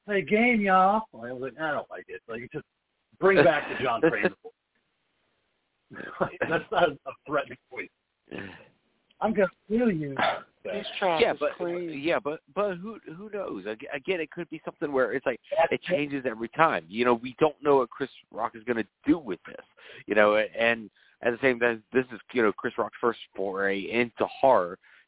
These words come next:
Speaker 3: You know, so we're gonna
Speaker 1: Mm-hmm.
Speaker 3: have to sit there and take this with a grain of salt and see how it actually goes. You know, but, you know, this is the first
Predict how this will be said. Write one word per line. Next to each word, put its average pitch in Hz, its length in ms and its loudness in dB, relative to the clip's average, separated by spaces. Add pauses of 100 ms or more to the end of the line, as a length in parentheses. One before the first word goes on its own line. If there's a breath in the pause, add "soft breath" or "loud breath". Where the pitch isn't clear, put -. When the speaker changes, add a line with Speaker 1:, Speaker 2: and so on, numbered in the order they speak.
Speaker 3:
You 95 80 -6
know, 101 340 0 (100)
so 110 160 0
we're 104 140 -4
gonna 110 120 4
Speaker 1:
Mm-hmm. 110 100 2
Speaker 3:
have 113 100 -8
to - 120 -20
sit 107 80 -8
there 104 100 -2
and 92 180 -14
take 131 160 -2
this 117 200 -6
with 107 120 -4
a - 40 -20
grain 92 200 0
of 92 120 -8
salt 101 200 0
and - 140 -20
see 127 100 2
how 117 140 6
it 113 100 0
actually 127 220 -6
goes. - 400 -6 (600 soft breath)
You 98 80 4
know, 98 200 6 (120)
but, 127 360 6
you 120 100 -2
know, 110 240 6
this 143 180 2
is 143 140 -10 (480 soft breath)
the 113 120 4 (100)
first 139 240 2